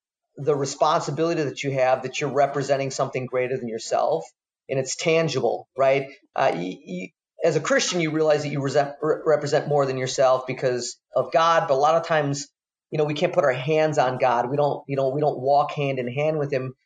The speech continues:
even though we have his word. You know, going to the Olympics and competing there, that's something that, y-,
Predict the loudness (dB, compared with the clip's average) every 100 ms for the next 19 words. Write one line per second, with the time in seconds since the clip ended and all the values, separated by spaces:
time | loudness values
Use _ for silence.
0 | _ -4 0 0 2 0 0 -4 -2 2
1 | 2 2 0 -8 _ _ _ 0 0 0
2 | 2 4 4 0 0 0 2 0 0 -2
3 | -4 -6 -8 -8 -6 -6 -4 -2 -2 0
4 | 0 -2 0 0 2 -2 0 -2 -2 -4
5 | -8 _ -16